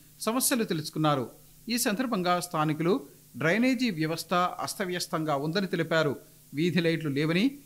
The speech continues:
డిగ్రీలు చదివినా ఉద్యోగాలు లేవని, అర్హులైన పింఛన్లు తీసేశారని మొరపెట్టుకున్నారు. ఈ సందర్భంగా టీజీ భరత్ మాట్లాడుతూ తాను తిరుగుతున్న ప్రతి వార్డులో పరిస్థితి ఇలాగే ఉందన్నారు. సమస్యలపై తాను స్పందించి పరిష్కరించాలని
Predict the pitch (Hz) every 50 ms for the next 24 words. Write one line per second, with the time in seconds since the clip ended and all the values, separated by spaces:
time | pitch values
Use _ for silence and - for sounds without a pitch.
0 | - - - - - 180 190 196 277 277 285 269 285 226 - 190 175 180 190 190
1 | 185 180 151 139 135 127 165 185 180 170 180 165 143 127 117 135 156 160 175 185
2 | 208 285 285 - - - - - 170 202 208 254 285 269 226 214 208 202 202 208
3 | 208 - - - - - 202 220 220 - 277 262 254 254 208 - - 175 196 190
4 | 214 202 196 - 202 175 175 180 175 175 156 151 160 175 202 185 - 160 143 175
5 | 160 160 160 143 135 120 - - - - - - - 151 160 147 - 160 151 151
6 | 156 147 151 151 151 147 143 147 - 151 151 147 147 143 135 143 139 147 151 151
7 | - 151 147 - - 151 139 151 147 190 214 - - - - - - - - -
8 | 165 160 151 147 135 139 160 147 156 160 156 160 151 151 135 117 147 139 135 151
9 | 151 143 143 143 131 127 147 147 151 151 180 180 - - - - - - - 151
10 | 165 160 - 190 156 185 143 113 104 123 143 156 160 170 190 185 165 160 147 156
11 | 151 151 156 151 147 135 117 - - - - - - - - 160 165 165 160 -
12 | 156 151 151 156 151 151 151 151 147 143 143 143 139 - - 151 143 147 151 151
13 | 147 - 156 151 147 147 147 139 151 147 - - 160 151 147 139 - 151 143 147
14 | 156 170 190